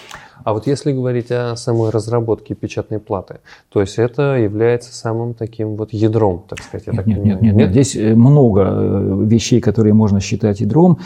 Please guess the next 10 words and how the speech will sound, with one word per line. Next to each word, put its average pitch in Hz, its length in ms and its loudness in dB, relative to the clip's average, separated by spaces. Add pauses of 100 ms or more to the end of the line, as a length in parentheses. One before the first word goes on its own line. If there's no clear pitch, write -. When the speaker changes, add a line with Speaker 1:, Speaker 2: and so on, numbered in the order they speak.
(120)
Speaker 2:
и - 80 -2
по-настоящему 104 800 2
ядром, 98 300 0
конечно, 110 360 -2
является 104 440 -4
математическая 101 680 -6
обработка. 98 520 -10 (100)
Вообще, 170 260 0
Speaker 1:
То 170 40 -8 (280)
есть 113 80 -4